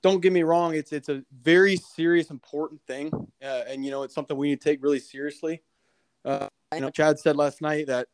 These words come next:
the re-, the, the second most important relationship you'll ever have outside of relationship with God is the relationship with your spouse. I completely agree. But I think we take it so, so seriously, the dating part of it so seriously sometimes.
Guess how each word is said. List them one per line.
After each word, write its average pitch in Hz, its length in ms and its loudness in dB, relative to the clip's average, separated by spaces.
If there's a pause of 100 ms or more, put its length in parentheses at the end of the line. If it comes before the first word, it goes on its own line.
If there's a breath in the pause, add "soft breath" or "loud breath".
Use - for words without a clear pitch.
(120)
the 139 200 -4
re-, 143 160 -2 (200)
the, 135 220 -4
the 127 140 -6
second 185 420 2 (140)
most 160 320 2
important 151 360 -4
relationship 143 540 -2
you'll 131 160 0
ever 147 160 0
have 139 300 0 (560)
outside 139 360 0
of 139 60 -2
relationship 139 400 -2
with 143 140 -4
God 135 240 4
is 123 140 -6
the 123 60 -12
relationship 139 380 -2
with 135 140 -6
your 117 100 -14
spouse. - 460 -4 (100)
I 127 80 -10
completely 151 400 -8
agree. 139 400 -10 (640)
But 139 260 -2 (240)
I 147 120 -6
think 180 220 -6
we 170 140 -10
take 180 320 -4
it 147 140 -6
so, 185 460 4
so 175 260 2
seriously, 160 480 -6
the 131 100 -6
dating 160 480 2
part 131 280 0
of 123 60 -8
it 127 100 -4
so 165 420 -2
seriously 160 440 -4
sometimes. 123 640 -10